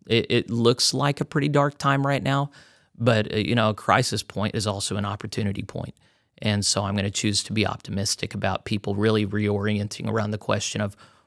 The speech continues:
what does biblical faithfulness require? What does holiness require? And of course, that does have sexual implications. But as I hope I've been clear up till now,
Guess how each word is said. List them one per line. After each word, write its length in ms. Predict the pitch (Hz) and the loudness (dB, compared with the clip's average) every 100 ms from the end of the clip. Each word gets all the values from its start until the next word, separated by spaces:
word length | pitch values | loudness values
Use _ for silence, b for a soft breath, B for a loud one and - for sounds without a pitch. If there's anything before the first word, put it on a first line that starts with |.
| b | b
what 200 | - 131 | 4 6
does 140 | 135 107 | 4 2
biblical 360 | 117 117 - | 2 0 -2
faithfulness 600 | 107 104 104 - 104 - | -2 0 0 -2 -4 -4
require? 360 | - - 107 104 | -6 -2 0 2
What 160 | 110 | 0
does 140 | - 101 | 0 -2
holiness 460 | 104 101 101 104 | -2 -2 -2 -4
require? 520 | 107 - 101 101 98 101 b b b | -6 -8 -6 -4 -4 -8 b b b
And 120 | 117 | 2
of 80 | 120 | 4
course, 240 | 135 120 | 4 6
that 160 | - 92 | 4 4
does 180 | 113 117 | 2 2
have 160 | 104 | 0
sexual 420 | - - - 107 98 | 0 -2 -4 -4 -6
implications. 680 | - - 98 - - - - b b _ | -6 -8 -4 -4 -6 -8 -12 b b _
But 380 | 107 107 101 - | 0 2 2 0
as 240 | 104 98 | 0 0
I 80 | 101 | 0
hope 220 | 110 104 | 0 0
I've 80 | 104 | -2
been 140 | 101 | -4
clear 360 | - 101 95 95 _ _ _ | -4 -4 -4 -6 _ _ _
up 140 | 101 | -6
till 180 | - 107 | -4 -2
now, 320 | 107 110 95 | 2 2 0